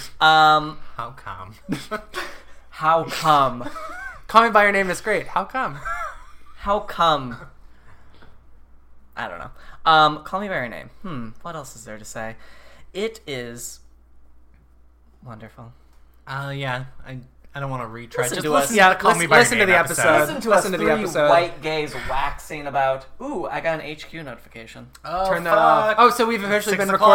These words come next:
Speaker 3: recording for over two hours then.
Speaker 2: <laughs>
Speaker 1: Hey, it's H Q. We're live right now. Come play.
Speaker 2: Uh-oh.
Speaker 1: I'm busy, bitch. I don't need to win seven dollars. <laughs>
Speaker 3: I'm busy, bitch.
Speaker 1: <laughs> All right, uh, let's keep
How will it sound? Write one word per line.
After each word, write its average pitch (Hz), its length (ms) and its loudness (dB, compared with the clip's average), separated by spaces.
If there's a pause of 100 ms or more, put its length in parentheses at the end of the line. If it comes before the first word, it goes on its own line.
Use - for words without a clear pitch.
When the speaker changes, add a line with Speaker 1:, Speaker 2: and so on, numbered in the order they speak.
Speaker 3:
recording 214 180 10
for 202 80 8
over 170 160 2
two 185 220 0
hours 156 440 4
then. - 160 4
Speaker 2:
<laughs> - 200 6 (1000)
Speaker 1:
Hey, 185 220 0
it's 139 120 -8
H 160 200 -8
Q. 175 200 -8
We're 139 120 -6
live 147 280 0
right 135 140 -6
now. 123 200 -8
Come 156 280 -10
play. 147 340 -4
Speaker 2:
Uh-oh. 175 840 2
Speaker 1:
I'm 175 380 -2
busy, 143 320 -10 (120)
bitch. - 440 -12
I 139 80 0
don't 151 140 -2
need 147 120 -6
to 139 80 -6
win 127 220 -12
seven 131 400 -8
dollars. 131 580 -2
<laughs> - 640 -8 (720)
Speaker 3:
I'm 139 220 -10
busy, 147 380 -16
bitch. 151 460 -14 (180)
Speaker 1:
<laughs> - 1300 -12
All 160 120 4
right, 127 320 0 (160)
uh, 151 240 2
let's 175 260 -4
keep 190 80 -10